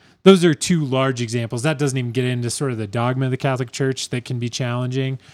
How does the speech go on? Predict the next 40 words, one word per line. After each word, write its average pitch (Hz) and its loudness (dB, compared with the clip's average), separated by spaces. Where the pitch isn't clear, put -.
Um, 123 -2
and, 160 2
and, 143 2
uh, 143 0
and 170 4
I 165 2
think 180 0
in 170 2
a 147 -2
lot 143 0
of 139 2
ways, 131 0
Eric, 139 0
you 139 2
were 143 4
talking 139 2
about 131 2
the 135 2
moral 131 4
compass 135 0
that 139 2
I 135 4
think 131 0
people 127 -2
talk 123 -2
about, 127 -2
like, 117 -10
"Oh, 175 -2
I 147 -2
was 117 -4
brought 135 -4
up," 139 -6
and 175 2
there's 170 4
a 151 -4
lot 202 2
of 180 -2
things 170 -2
about, 143 -2
uh, 123 0